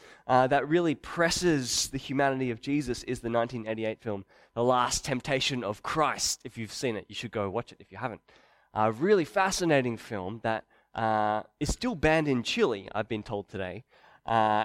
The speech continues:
and was picketed when it was, uh, first shown in Sydney. It depicts Jesus going to the cross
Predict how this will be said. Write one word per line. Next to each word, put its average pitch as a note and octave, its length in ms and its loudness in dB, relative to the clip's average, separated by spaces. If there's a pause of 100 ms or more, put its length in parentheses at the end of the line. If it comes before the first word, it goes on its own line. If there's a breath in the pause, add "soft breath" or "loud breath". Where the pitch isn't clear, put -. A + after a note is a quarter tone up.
and C#3+ 180 0
was D3 120 -2
picketed B2+ 500 -2
when B2+ 140 2
it G#2 100 0
was, A#2+ 380 -2
uh, A2+ 260 -4
first C3+ 240 -6
shown A#2+ 240 -2
in G#2 100 -4
Sydney. G#2 520 -8 (260 soft breath)
It D3+ 120 -4
depicts - 340 -8
Jesus C3+ 720 -2 (260 soft breath)
going F#3+ 340 4
to A#3 120 -4
the E3 100 -6
cross D3 640 0